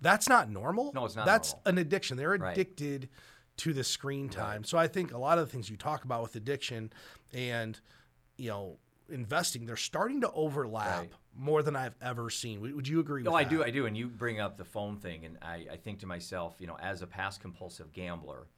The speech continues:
Speaker 2: um, I'm not saying that I don't go to casinos. I mean, I, I stay away from casinos. To me,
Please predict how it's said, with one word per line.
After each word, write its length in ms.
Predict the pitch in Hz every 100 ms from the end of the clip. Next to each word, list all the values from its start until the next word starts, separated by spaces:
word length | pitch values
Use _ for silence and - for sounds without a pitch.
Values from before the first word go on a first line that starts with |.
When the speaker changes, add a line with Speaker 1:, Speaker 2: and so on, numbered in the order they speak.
| _ _ _ _ -
Speaker 2:
um, 400 | 82 78 78 78 - _ _ _ _ - -
I'm 140 | 110
not 260 | 107 117 120
saying 460 | - 90 82 82 80
that 200 | 90 85
I 180 | 85 90
don't 320 | 87 85 80 - 92
go 160 | 87
to 80 | 85
casinos. 640 | 85 - 123 92 69 - - 85
I 80 |
mean, 120 | 82 82
I, 100 | 76 - -
I 80 | 82 87 - _ _ _
stay 180 | - 95
away 140 | 90
from 120 | 92 80
casinos. 360 | 73 76 - _ _ _ _ _
To 100 | -
me, 400 | 107 131 110 98